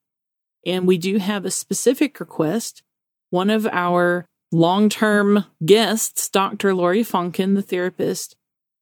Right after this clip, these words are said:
is gonna come do an episode with us in a couple of months. And to prepare for that episode, we are asking our listeners to email us about ways that they practice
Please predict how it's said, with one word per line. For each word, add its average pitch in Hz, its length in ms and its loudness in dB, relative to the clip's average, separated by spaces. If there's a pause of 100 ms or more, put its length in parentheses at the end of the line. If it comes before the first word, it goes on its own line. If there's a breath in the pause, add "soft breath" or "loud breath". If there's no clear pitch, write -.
(140)
is 175 200 0
gonna 185 200 -2
come 185 260 0
do 180 160 2
an 175 100 -2
episode 175 460 -2
with 165 200 2
us 175 220 -2
in 175 100 0
a 165 40 0
couple 165 320 -4
of 160 160 -4
months. 202 580 -2
And 175 400 0 (180)
to - 120 -2
prepare 294 380 -2
for - 100 -2
that 208 200 -2
episode, 180 580 -2 (460)
we 196 160 2
are 226 160 0
asking 180 720 -4
our 175 200 -2
listeners 170 680 -4
to - 300 -4
email 240 360 4
us 185 200 -6
about 170 360 -4
ways 175 560 -2
that 165 240 -2
they 160 120 -2
practice - 680 -6